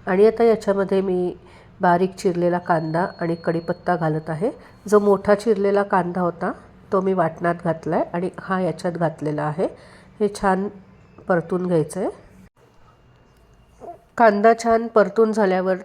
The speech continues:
त्याच्यामध्ये बनवलेलं वाटण घालायचं आहे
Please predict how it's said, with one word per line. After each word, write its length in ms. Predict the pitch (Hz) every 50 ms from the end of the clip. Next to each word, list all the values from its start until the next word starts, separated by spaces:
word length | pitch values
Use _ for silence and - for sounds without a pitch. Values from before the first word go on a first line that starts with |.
| -
त्याच्यामध्ये 680 | - 190 185 - 196 196 196 185 180 190 180 180 180 170 - - _ _ _ _ _
बनवलेलं 720 | - 180 190 180 175 180 175 180 180 180 185 180 175 175 180 - _ _
वाटण 520 | - 175 185 170 165 165 - 180 175 190
घालायचं 420 | 190 190 185 170 156 156 156 - 175
आहे 260 | 160 156 170 180 220